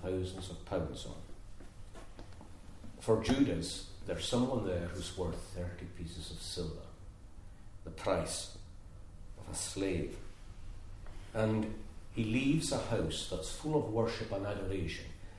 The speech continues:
and goes into the darkness of a temple, an abandoned temple, to make a grubby deal with the church officials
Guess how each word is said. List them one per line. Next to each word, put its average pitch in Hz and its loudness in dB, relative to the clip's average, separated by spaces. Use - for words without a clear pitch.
and 98 -2
goes 117 6
into 117 4
the - -2
darkness 113 4
of - -2
a 117 -2
temple, - 0
an 98 0
abandoned 120 4
temple, 87 -2
to 107 -4
make 98 0
a 92 0
grubby 110 4
deal 110 2
with 85 -2
the - -8
church 98 0
officials - -2